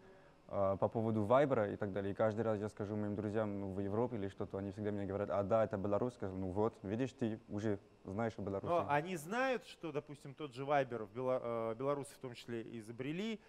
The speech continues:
Speaker 2: или это вы им рассказываете?
Speaker 1: Ну, после того, что я им сказал, да.
Speaker 2: То есть
Speaker 1: Потом
Speaker 2: после.
Speaker 1: они
Speaker 2: Но это
Speaker 1: знают,
Speaker 2: не
Speaker 1: да.
Speaker 2: всеобщее такое мнение о Беларуси?
Speaker 1: Ну, да.
Speaker 2: То есть Беларусь для иностранцев, вот для французов, например, это terra incognita? Или,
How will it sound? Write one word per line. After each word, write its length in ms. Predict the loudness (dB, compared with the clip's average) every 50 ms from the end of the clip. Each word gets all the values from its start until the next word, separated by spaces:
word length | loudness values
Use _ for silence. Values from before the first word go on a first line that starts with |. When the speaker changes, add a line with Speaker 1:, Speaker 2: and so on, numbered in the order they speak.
| -20 -20 -20 -16 -8
Speaker 2:
или 280 | -6 -4 -2 2 2 2
это 240 | 2 2 0 -2
вы 200 | 0 0 0 0
им 100 | -2 -2
рассказываете? 560 | -4 -8 -8 -8 -10 -8 -8 -8 -8 -10 -12 -12
Speaker 1:
Ну, 40 | -8
после 220 | -8 -8 -8 -6
того, 220 | -6 -2 -2 -2 -2
что 160 | 0 0 0
я 120 | 2 2
им 80 | 0 0
сказал, 300 | -2 -4 -4 -4 -2 -4
да. 160 | -4 -6 -6
Speaker 2:
То 120 | -8 -8 -10
есть 100 | -10 -6
Speaker 1:
Потом 140 | 0 2 2 2
Speaker 2:
после. 160 | 4 2 2
Speaker 1:
они 80 | 2 2
Speaker 2:
Но 60 | 2 2
это 40 | 2
Speaker 1:
знают, 160 | 2 0 0
Speaker 2:
не 120 | 0 -2 -2
Speaker 1:
да. 20 | -2
Speaker 2:
всеобщее 520 | -4 -4 2 4 4 4 4 2 -2 0
такое 260 | -2 -2 0 0 -2 -2
мнение 300 | -2 -6 -6 -6 -6 -4
о 40 |
Беларуси? 500 | -4 -2 -2 -2 -2 -4 -6 -12 -16 -20 -20 -18 -14
Speaker 1:
Ну, 320 | -12 -8 -8 -8 -8 -10 -12 -14 -16 -16 -20 _ _ _ -20
да. 100 | -20 -20 -20 -16 -4
Speaker 2:
То 80 | -4 -4
есть 120 | -4 -2
Беларусь 420 | 0 4 6 6 6 6 2 -4 -6
для 680 | -2 4 6 6 8 8 8 8 8 6 4 2 0
иностранцев, 560 | -2 -6 -6 -4 0 2 2 2 2 0 -6 -8
вот 120 | -8 -6
для 100 | -6 -6
французов, 580 | -2 0 0 0 0 -2 -6 -6 -4 -4 -4 -4
например, 400 | -6 -6 -4 -4 -2 -2 0 0
это 180 | 0 0 -2
terra 300 | -2 0 2 2 2 2 0 -2
incognita? 420 | -2 -4 -6 -6 -6 -8 -16 -14 -10
Или, 200 | -8 -8 -8